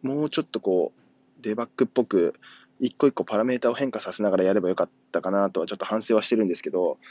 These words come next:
いかんせんこのバースの効果がどれくらいなのかっていうのが全然わかんないんですよ。で、サイトのホームページとか見ると、結構みんな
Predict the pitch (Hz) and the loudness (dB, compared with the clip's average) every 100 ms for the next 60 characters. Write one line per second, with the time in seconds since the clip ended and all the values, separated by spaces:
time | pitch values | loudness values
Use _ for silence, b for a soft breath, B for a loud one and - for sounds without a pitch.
0 | B B - 117 143 151 156 143 139 131 | B B -14 -6 -4 -2 -4 -2 -2 0
1 | 156 151 104 - 101 92 - 98 107 135 | 0 0 -4 -4 -4 -4 -2 -4 -2 0
2 | 135 123 98 80 - 85 82 87 67 _ | 2 0 0 -4 -2 -2 0 0 -2 _
3 | _ _ - 110 127 131 113 135 117 80 | _ _ -14 -6 -2 0 0 0 0 -2
4 | 80 71 50 - 107 - 143 147 151 143 | -6 -6 -8 -8 -8 -2 -2 -2 0 -2
5 | - B B B B _ _ - 143 139 | -2 B B B B _ _ -4 -2 2
6 | 147 110 87 87 98 92 - 104 95 65 | 2 2 0 0 0 0 4 6 6 4
7 | _ _ _ _ _ _ _ _ _ _ | _ _ _ _ _ _ _ _ _ _
8 | _ _ _ _ _ - 147 127 117 120 | _ _ _ _ _ -8 -4 -2 0 0
9 | 120 | -2